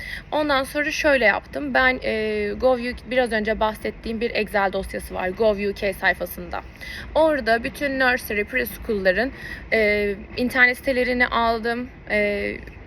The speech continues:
e-mail adreslerini aldım. E, hepsine ben e-mail attım. Bütün belgelerim hazır. Ee,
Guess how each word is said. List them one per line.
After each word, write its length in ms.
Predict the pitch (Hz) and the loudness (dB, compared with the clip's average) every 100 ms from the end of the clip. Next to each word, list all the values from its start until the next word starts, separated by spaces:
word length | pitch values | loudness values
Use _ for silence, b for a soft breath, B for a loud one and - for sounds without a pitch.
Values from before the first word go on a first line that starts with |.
| - | -2
e-mail 440 | 262 247 240 226 | 0 2 4 4
adreslerini 580 | 220 220 214 220 208 214 | 4 -2 -2 -4 -2 -2
aldım. 420 | 208 202 208 247 - B B B B - - | -2 -2 -4 -6 -12 B B B B -8 -2
E, 260 | 226 214 - - - | 0 -2 -6 -16 -8
hepsine 600 | 285 339 - 269 277 294 - - | 0 0 0 2 2 2 -6 -2
ben 200 | 262 269 233 | 4 4 2
e-mail 360 | 240 196 165 | -2 0 -2
attım. 280 | 110 - - - - - B B - | -6 -10 -16 -14 -16 -16 B B -4
Bütün 280 | 285 277 | -2 2
belgelerim 500 | 240 202 196 190 185 | 6 6 6 2 0
hazır. 520 | 220 285 220 254 - - B B B - | 0 -2 2 0 -2 -14 B B B 0
Ee, 260 | 220 214 | 2 0